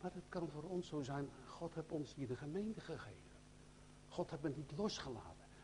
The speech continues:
Hij heeft me in aanraking gebracht met het evangelie.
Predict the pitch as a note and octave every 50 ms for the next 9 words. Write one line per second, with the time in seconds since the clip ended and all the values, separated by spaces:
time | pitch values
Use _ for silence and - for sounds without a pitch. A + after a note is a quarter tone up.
0 | - - D3+ D3+ E3+ F3 E3 D#3+ F3+ F3 E3 F3 - E3+ F#3 F#3 F3 F3 E3+ E3+
1 | - E3+ B2+ - D#3 D3 D#3+ D3+ - E3+ D3+ C#3+ D3 - D#3 D#3 D3+ C3 D3+ D3+
2 | - G3 G3+ F3+ C3+ -